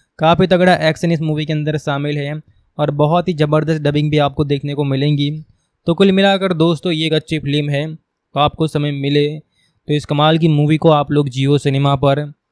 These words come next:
या फिर टीवी पर ज़रूर एंजॉय करिएगा।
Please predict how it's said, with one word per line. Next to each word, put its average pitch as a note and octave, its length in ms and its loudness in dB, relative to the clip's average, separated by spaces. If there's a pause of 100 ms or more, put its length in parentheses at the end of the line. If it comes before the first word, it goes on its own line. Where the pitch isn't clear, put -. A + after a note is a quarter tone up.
(160)
या C#3+ 300 -2
फिर D3+ 400 -2 (280)
टीवी D3+ 160 4
पर C#3+ 160 0
ज़रूर C#3 320 2
एंजॉय C#3 240 2
करिएगा। C3+ 440 -2